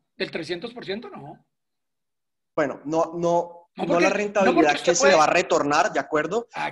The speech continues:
Speaker 2: Pero sí
Speaker 1: exacto.
Speaker 2: la posibilidad, digamos que él
Speaker 1: Ah,
Speaker 2: sabe,
Speaker 1: pero
Speaker 2: él
Speaker 1: eso es otra
Speaker 2: sabe
Speaker 1: cosa.
Speaker 2: el
Speaker 1: Sí,
Speaker 2: mon-,
Speaker 1: sí.
Speaker 2: él sabe el monto máximo, entonces digamos que sí tiene todos los incentivos y además sabe que hay cinco rondas de por medio, que la, que va a poder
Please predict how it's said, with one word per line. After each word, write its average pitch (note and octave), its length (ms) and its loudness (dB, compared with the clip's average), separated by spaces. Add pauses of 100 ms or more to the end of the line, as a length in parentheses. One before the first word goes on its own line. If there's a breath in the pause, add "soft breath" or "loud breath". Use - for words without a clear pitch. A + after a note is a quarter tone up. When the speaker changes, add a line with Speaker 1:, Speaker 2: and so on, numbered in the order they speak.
Speaker 2:
Pero D#3 180 4
sí D3+ 140 -2
Speaker 1:
exacto. D#3 120 2
Speaker 2:
la D#3 40 -4
posibilidad, D#3+ 840 2
digamos C#3 280 -4
que - 80 -8
él D3+ 80 -6
Speaker 1:
Ah, - 40 -6
Speaker 2:
sabe, D#3+ 320 2
Speaker 1:
pero F#3 100 -8
Speaker 2:
él F3+ 60 -6
Speaker 1:
eso C#3 80 -8
es - 80 -4
otra C#3 80 2
Speaker 2:
sabe D#3 180 0
Speaker 1:
cosa. D#3+ 180 -10
Speaker 2:
el D#3 120 -4
Speaker 1:
Sí, C#3+ 40 -6
Speaker 2:
mon-, F3+ 140 -4
Speaker 1:
sí. D3 220 -18 (180)
Speaker 2:
él D#3 140 -12
sabe E3+ 220 2
el E3+ 80 0
monto E3+ 280 -2
máximo, D#3+ 380 -4
entonces C3+ 220 -10
digamos C#3+ 240 -8
que E3 80 -16
sí D#3 100 -16
tiene E3 200 -10
todos F#3+ 240 -4
los F#3+ 120 -6
incentivos C3 560 -10
y - 20 -10
además B2+ 280 -10
sabe D3+ 200 -6
que D#3 120 -12
hay D3 80 -8
cinco E3+ 360 -6
rondas D#3+ 320 -6
de D#3+ 120 -8
por - 180 -18
medio, C3+ 280 -6 (480)
que D3 140 -4
la, C#3 220 -6
que D3 100 -6
va C3+ 100 0
a C3 100 -6
poder E3+ 520 0